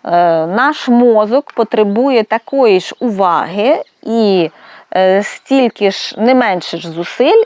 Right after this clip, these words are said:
як і підтримка фізичного здоров'я. Е, що мається на увазі? Ми є в інформаційній епосі, ми переживаємо стан військової агресії в нашій країні. І наш мозок,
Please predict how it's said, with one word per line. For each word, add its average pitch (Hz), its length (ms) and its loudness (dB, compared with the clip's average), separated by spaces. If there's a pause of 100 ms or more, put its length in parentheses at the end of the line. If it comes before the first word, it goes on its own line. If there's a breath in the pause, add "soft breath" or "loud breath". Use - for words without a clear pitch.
як 196 520 0
і 254 120 -6
підтримка 233 760 -2 (260 loud breath)
фізичного 214 560 0
здоров'я. 214 480 0 (1040 soft breath)
Е, 160 220 0
що 277 360 0
мається 220 400 0
на 226 80 2
увазі? 165 400 -2 (540)
Ми 220 340 2 (180)
є 202 540 2 (240)
в 196 160 2
інформаційній 208 840 -4
епосі, 185 540 -4
ми 202 380 0
переживаємо 214 840 0
стан 185 500 -2 (100)
військової 180 640 -2
агресії - 640 -4 (580 loud breath)
в 165 40 -6
нашій 170 220 -4
країні. 190 440 -2 (560 loud breath)
І 214 560 2
наш 196 420 -2
мозок, 233 560 0